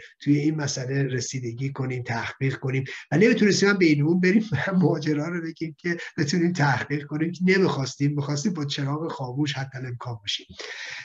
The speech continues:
و همین دلیل نمیدونستیم چه، اه، ممکنه چه استثناءاتی باشه،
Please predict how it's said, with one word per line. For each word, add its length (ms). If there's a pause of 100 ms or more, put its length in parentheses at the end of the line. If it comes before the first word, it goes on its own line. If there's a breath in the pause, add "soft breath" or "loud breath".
(100)
و 100
همین 240
دلیل 400
نمیدونستیم 540
چه، 340
اه، 200
ممکنه 520
چه 340
استثناءاتی 840
باشه، 500